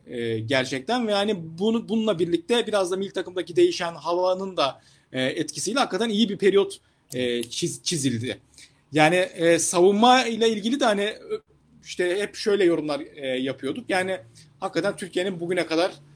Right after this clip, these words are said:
e, yetiştirdiği, sahip olduğu en iyi,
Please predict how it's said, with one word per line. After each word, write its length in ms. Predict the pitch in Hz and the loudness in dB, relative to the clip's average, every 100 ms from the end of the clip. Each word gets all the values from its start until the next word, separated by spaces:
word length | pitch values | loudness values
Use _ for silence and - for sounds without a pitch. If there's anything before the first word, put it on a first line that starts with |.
| - - - 143 | -20 -20 -20 -8
e, 80 | 139 135 135 131 131 147 - - 147 | -4 -2 -2 -2 -4 -6 -12 -18 -8
yetiştirdiği, 800 | 160 151 147 180 156 151 170 214 208 _ _ - | -6 -4 -2 0 0 4 4 4 -4 _ _ -12
sahip 400 | 170 160 175 156 | 0 2 4 2
olduğu 300 | 147 160 208 | 0 2 2
en 180 | 196 | 2
iyi, 220 | 190 170 | 2 0